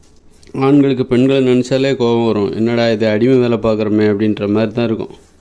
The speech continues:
அஹ், அதனால இது பெண்கள் மீதான வன்முறைக்கு தான் அது வழிவகுக்கும். பெண்ணடிமைத்தனத்தை இது இன்னும் அதிகப்படுத்தும். பெண்கள் மீது ஆண்களுக்கு மரியாதையே வராது, ஒரு பயமே வராது. அதனால அந்த ஆடையை மாத்திட்டு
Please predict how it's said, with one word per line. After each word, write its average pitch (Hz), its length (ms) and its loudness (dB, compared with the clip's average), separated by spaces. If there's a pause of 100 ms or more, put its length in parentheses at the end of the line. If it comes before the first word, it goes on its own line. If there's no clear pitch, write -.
(840)
அஹ், 101 800 0
அதனால 120 500 0
இது 120 160 0
பெண்கள் 131 400 0
மீதான 120 340 0
வன்முறைக்கு 113 500 0
தான் 120 140 -6
அது 107 200 -2
வழிவகுக்கும். 107 500 -4
பெண்ணடிமைத்தனத்தை 120 760 0
இது 117 240 -4
இன்னும் 117 240 0
அதிகப்படுத்தும். 107 600 -4 (800)
பெண்கள் 127 300 0
மீது 120 220 2
ஆண்களுக்கு 117 400 -2
மரியாதையே 110 460 -4
வராது, 98 300 -8 (1000)
ஒரு 107 120 -4
பயமே 110 480 -2
வராது. 101 280 -10 (720)
அதனால 117 280 -4
அந்த 113 220 0
ஆடையை 117 340 -2
மாத்திட்டு 107 600 -6